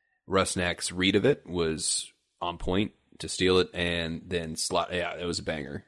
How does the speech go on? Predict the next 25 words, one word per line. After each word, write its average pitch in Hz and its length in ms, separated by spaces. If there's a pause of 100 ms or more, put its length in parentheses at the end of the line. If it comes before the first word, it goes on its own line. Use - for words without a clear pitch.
Um, 82 540 (160)
did 82 180
exactly 87 400
what 82 140
he - 80
needed 82 140
to 90 60
do. 85 460
Curled 82 280
it 80 200 (140)
on 85 240
the 76 160
inside 78 360
post 76 300
there, 73 380
right 80 180
around 76 260
him. 78 280
And 87 240
I'm 85 120
just 92 180
happy 87 400
that 82 200
he 73 440 (340)
has, 78 420